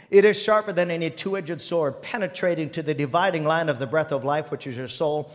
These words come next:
and the immortal spirit, and of joints and marrow, <clears throat> of the deepest parts of our nature, exposing, sifting, analyzing, and judging the very thoughts and purposes of the heart." See, the, listen, the greatest gift you and I have from God, one of the greatest gifts we have, is conviction.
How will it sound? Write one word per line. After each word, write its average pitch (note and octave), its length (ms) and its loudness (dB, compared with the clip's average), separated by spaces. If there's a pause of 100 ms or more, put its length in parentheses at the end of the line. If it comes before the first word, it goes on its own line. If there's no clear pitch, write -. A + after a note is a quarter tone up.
(300)
and F#3 120 4
the G3 140 0
immortal F3+ 440 4
spirit, C#3+ 560 -4 (200)
and G#3 220 4
of D#3 140 0
joints G3 380 2
and E3 120 -4
marrow, D#3+ 420 0 (320)
<clears throat> F#3 220 -4
of F3+ 160 6
the E3+ 60 0
deepest G#3+ 520 0
parts G#3+ 300 2
of E3+ 100 0
our E3 120 4
nature, F3 340 -2
exposing, E3 640 0
sifting, F#3 460 2
analyzing, F#3 560 4
and C3+ 100 -6
judging D#3 380 0
the C3+ 80 -4
very D#3+ 240 0
thoughts D#3 360 -2
and C3+ 120 -8
purposes B2 560 -8 (260)
of B2 160 -2
the A#2+ 100 -6
heart." G#2+ 400 -12 (1000)
See, D#3 220 -6
the, C#3+ 160 -4 (220)
listen, C#3+ 440 -8
the B2+ 100 -10
greatest C#3 360 -4
gift D3+ 240 -6
you D3 100 -2
and C#3+ 100 -4
I C#3 100 -6
have C3+ 280 -8
from B2 140 -10
God, C3 400 -6
one C3+ 100 -6
of B2 60 -10
the B2 40 -12
greatest A#2 380 -6
gifts B2 180 -8
we A#2 120 -8
have, B2 260 -6
is B2 140 -10
conviction. A#2+ 560 -12